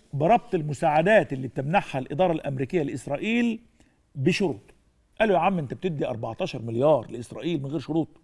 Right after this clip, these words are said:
ده الشيكات على بياض إحنا بنرفضها." سبحان الله، سبحان الله. فاكرين لما بايدن أول ما مسك ما كانش عارف حاجة طبعا، قال لك: "إحنا مش هندي مصر شيكات على بياض." فاكرين التعبير اللي الإخوان اشتغلوا عليه؟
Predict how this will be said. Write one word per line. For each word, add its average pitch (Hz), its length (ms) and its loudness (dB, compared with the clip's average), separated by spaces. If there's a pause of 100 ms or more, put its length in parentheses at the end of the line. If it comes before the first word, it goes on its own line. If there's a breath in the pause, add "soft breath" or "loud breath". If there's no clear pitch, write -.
(500 soft breath)
ده 208 80 4
الشيكات 233 320 0
على 170 140 2
بياض 165 460 4
إحنا 135 140 -4
بنرفضها." 127 420 -6
سبحان 113 320 -12
الله، 110 260 -8 (520)
سبحان 147 460 -4
الله. 110 300 -12 (420 soft breath)
فاكرين 202 340 -2
لما 170 200 0
بايدن 165 300 0
أول 180 200 0
ما 147 100 -6
مسك 165 340 -8
ما 127 80 -10
كانش 165 180 -8
عارف 165 180 -4
حاجة 143 200 -8
طبعا، 123 320 -10 (420 soft breath)
قال 202 180 0
لك: 170 160 -4
"إحنا 151 120 -8
مش 139 160 -8
هندي 170 260 -6
مصر 165 340 -8
شيكات 165 300 -10
على 131 120 -10
بياض." 123 320 -8 (580)
فاكرين 269 340 -2
التعبير 190 460 -2
اللي 185 220 -2
الإخوان - 260 -4
اشتغلوا 160 340 -4
عليه؟ 160 200 -6